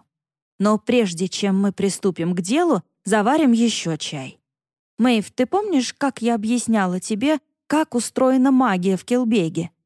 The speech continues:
и как работает твоя сенситивность?»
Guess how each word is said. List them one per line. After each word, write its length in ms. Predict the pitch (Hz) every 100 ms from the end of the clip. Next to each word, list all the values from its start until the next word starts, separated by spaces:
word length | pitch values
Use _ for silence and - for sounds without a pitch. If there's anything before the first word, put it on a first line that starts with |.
| _ _
и 200 | 226 214
как 280 | - 311 -
работает 680 | 220 190 262 - 196 185 -
твоя 400 | 190 202 208 208
сенситивность?» 1000 | 233 208 - - 294 180 147 156 -